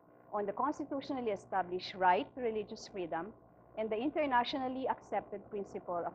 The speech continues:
the right to self-determination. Similarly, the superior claims of the state to national sovereignty can and should be upheld by equally superior values of democracy, social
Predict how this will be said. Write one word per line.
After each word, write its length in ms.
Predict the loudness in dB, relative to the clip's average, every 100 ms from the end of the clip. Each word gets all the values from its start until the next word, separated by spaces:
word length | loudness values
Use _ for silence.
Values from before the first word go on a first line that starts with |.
| -4
the 100 | 0
right 300 | 2 2 -2
to 60 | -8
self-determination. 1500 | 0 0 -2 -10 -20 -20 -16 -6 -2 -2 -2 -2 -4 -4 -6 -8 -14 -18 -20 -20 -20 -20 -20
Similarly, 760 | -4 0 4 6 6 4 0 -6 -8 -16 -20 -16 -8
the 80 | -4
superior 640 | -2 0 4 4 6 2 0
claims 360 | -2 -2 -2
of 160 | -4 -4
the 80 | -6
state 400 | -4 -2 -2 -4 -6
to 80 |
national 580 | 0 4 2 2 2 2
sovereignty 800 | 0 2 2 2 0 -4 -8 -8 -10 -20 -20 -14 0
can 340 | 6 8 6 4
and 140 | 0
should 420 | 0 2 2 2
be 180 | 0 2
upheld 640 | 4 2 0 0 2 2 0 0
by 180 | 0 0 0
equally 560 | -2 2 2 2 0
superior 760 | -2 -4 -4 -2 0 2 2 2
values 680 | 4 4 4 0 -4 -6 -14 -20 -20 -4
of 140 | -2 -2 -2
democracy, 720 | 0 2 2 -2 -6 -2 -2 -4 -16 -10
social 400 | -2 -2 0 0